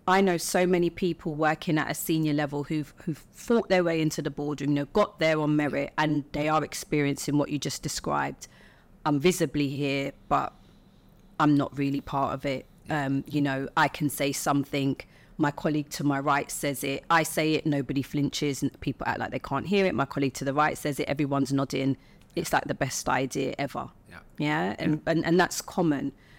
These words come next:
Speaker 1: In what you were saying there
Speaker 2: Mm.
Speaker 1: about picking your battles, or I also heard you say,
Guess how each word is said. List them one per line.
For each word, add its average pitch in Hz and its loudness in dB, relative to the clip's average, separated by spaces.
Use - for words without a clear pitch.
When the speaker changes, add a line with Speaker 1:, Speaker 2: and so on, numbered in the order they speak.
Speaker 1:
In 220 6
what 262 4
you 285 -2
were 240 -2
saying 214 2
there 175 0
Speaker 2:
Mm. - -2
Speaker 1:
about 165 -2
picking 180 0
your 165 2
battles, 143 -2
or 156 -2
I 165 2
also 190 0
heard 147 -2
you 143 -4
say, 147 -4